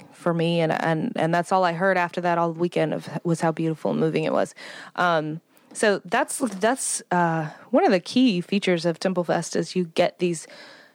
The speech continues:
incredible experiences, um,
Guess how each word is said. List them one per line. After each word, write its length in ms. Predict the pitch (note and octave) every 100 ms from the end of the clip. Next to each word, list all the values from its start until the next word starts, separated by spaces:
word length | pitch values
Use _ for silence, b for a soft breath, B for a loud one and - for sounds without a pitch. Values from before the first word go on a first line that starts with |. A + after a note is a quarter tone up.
| B
incredible 640 | F3 - F#3+ F3 E3 D#3
experiences, 1000 | - - E3 E3 D#3 - - D3+ D3 - - -
um, 380 | D#3 D3 D#3